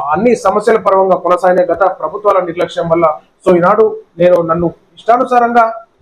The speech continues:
ఆ, కేసులు పెట్టేసి నన్ను, నన్ను జైలుకి పంపించిన, కానీ నేను జైలు నుంచి రిలీజ్ అయ్యే తొడగొట్టి చెప్పినాను, అధికారాన్ని పడగొడతానని అదే విధంగా నేను చేయడం జరిగింది. So, ఇప్పుడు ప్రజల సంక్షేమం కోసం ఈనాడు వచ్చేటటువంటి స్థానిక సంస్థల ఎలక్షన్స్ లో కూడా కాంగ్రెస్ పార్టీని గెలిపించాలి.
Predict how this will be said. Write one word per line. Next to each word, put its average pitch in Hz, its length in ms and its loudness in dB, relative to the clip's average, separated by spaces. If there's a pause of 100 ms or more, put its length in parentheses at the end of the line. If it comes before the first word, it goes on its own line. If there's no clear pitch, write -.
(100)
ఆ, 160 280 0 (1400)
కేసులు 240 420 0
పెట్టేసి 196 680 0 (200)
నన్ను, 170 200 0
నన్ను 156 140 -2
జైలుకి 185 260 2
పంపించిన, 180 400 0
కానీ 175 180 -2
నేను 170 160 0
జైలు 202 200 2
నుంచి 214 160 0
రిలీజ్ 190 260 2
అయ్యే 185 120 4
తొడగొట్టి 185 480 0
చెప్పినాను, 175 320 -2
అధికారాన్ని 175 540 0
పడగొడతానని 165 640 -4 (300)
అదే 175 160 2
విధంగా 196 360 2
నేను 156 220 -4 (120)
చేయడం 175 240 2
జరిగింది. 160 460 -2 (300)
So, 180 80 4
ఇప్పుడు 220 200 2
ప్రజల 233 460 0 (340)
సంక్షేమం 233 380 0
కోసం 208 480 0
ఈనాడు 185 520 0
వచ్చేటటువంటి 185 840 0 (220)
స్థానిక 202 300 0
సంస్థల 190 420 0
ఎలక్షన్స్ 185 480 -2
లో 180 80 4
కూడా 175 220 2
కాంగ్రెస్ 185 460 0
పార్టీని 165 240 -2
గెలిపించాలి. 165 600 0